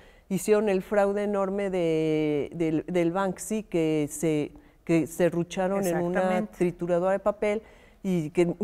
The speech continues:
Speaker 1: hicieron el montaje como si,
Speaker 2: Como
Speaker 1: ¡ay!
Speaker 2: si hubiera
Speaker 1: un-,
Speaker 2: sido
Speaker 1: una rebeldía de este
Speaker 2: Ajá.
Speaker 1: tipo y este tipo involucradísimo y una farsa tremenda. Entonces, es, eh, el N F T es simplemente una forma de encriptar una pieza, una o-, una obra, ¿no? O un algo.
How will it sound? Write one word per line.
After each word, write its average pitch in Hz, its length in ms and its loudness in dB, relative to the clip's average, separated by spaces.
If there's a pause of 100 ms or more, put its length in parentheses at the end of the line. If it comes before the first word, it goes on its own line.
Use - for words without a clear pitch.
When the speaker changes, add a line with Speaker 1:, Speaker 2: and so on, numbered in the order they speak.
Speaker 1:
hicieron 196 340 2
el 202 80 2
montaje 185 460 -2
como 160 240 -2
si, - 160 -8 (320)
Speaker 2:
Como 247 120 0
Speaker 1:
¡ay! 311 140 6
Speaker 2:
si 233 80 0
hubiera 220 200 6
Speaker 1:
un-, 202 40 -6
Speaker 2:
sido 208 340 -4 (120)
Speaker 1:
una 277 200 8
rebeldía 220 680 4
de 208 80 2
este 208 180 -2
Speaker 2:
Ajá. 208 80 -6
Speaker 1:
tipo 214 300 0
y 180 80 0
este 185 200 -4
tipo 220 280 -4
involucradísimo 196 1300 0
y 160 320 -2
una 190 240 -2
farsa 180 360 -2
tremenda. 202 540 -2 (400)
Entonces, 285 560 0
es, - 300 -2
eh, - 400 2
el 285 160 2
N 427 80 2 (120)
F 415 120 -2
T 359 140 -2
es - 60 -2
simplemente 277 460 -2
una 262 140 -2
forma 226 340 -4
de 202 200 -2
encriptar 185 800 -4 (340)
una 202 240 2
pieza, 156 380 -6
una 180 360 0
o-, 147 200 2
una 180 280 0
obra, 135 360 0
¿no? 185 240 0
O - 100 -2
un 185 300 2
algo. 127 340 -4